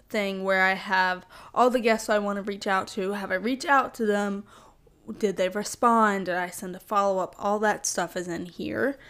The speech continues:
So I really love it. It makes it so simple, so organized. Um, it's the, it's the one thing I've been using since the podcast started, and it's been cha-, ever-changing ever since, but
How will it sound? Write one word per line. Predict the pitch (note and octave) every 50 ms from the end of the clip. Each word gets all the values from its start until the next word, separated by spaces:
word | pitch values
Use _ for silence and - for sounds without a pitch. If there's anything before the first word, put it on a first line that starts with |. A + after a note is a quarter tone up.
| - _ _
So | - - - F#3+ F#3+ F#3 F3 - - - _ _ _ _ - -
I | - G#3
really | G3 F#3 G3+ G#3+ G#3+ G#3 G3+
love | F#3 F#3 F#3 F3+
it. | F#3 F3 - - - -
It | - G3+
makes | G3+ G3 F#3+ F#3+ -
it | - -
so | - - G#3 G3+ G3+
simple, | G3+ - G3+ F#3+ F#3+ G#3 G3
so | - - - G#3 G#3+
organized. | G#3 G#3 G3+ G3+ G3 G3 F#3+ F#3+ F#3+ F#3+ F#3+ F#3+ F#3+ - - - -
Um, | G3 F#3+ F#3 F3+ F3 F3 F3+ F#3+ - - _ _ _ _ - - - - _ _ _ _ _ _ -
it's | - G#3+ G#3 -
the, | - A#3+ - -
it's | - C4 -
the | - E4
one | C4 B3+ C#4 C#4+
thing | C#4 C#4 B3 A#3+
I've | A#3 G#3
been | F#3+ G#3 G3+ G3
using | G3 G3+ G3+ G#3+ G3+ G3
since | - - G#3+ G3 -
the | -
podcast | F3+ - G#3 F3 F#3+ F3+ - G3 F#3 F#3+ -
started, | - - - G3 F#3+ F#3+ G3+ G3
and | G3+ G3 G3
it's | F#3+ - - -
been | - G#3+ G3+ G3 F#3+ F#3 - _ _ - - - _ _
cha-, | - B3 A#3 A3+ - - -
ever-changing | - B3 A#3+ B3+ B3 B3 - A3+ G3+ G3+ G3+ G#3 G#3
ever | G3+ F#3 F#3+ G3
since, | - - F#3+ F3 F3+ F#3 - -
but | - - F3+ - - - _ -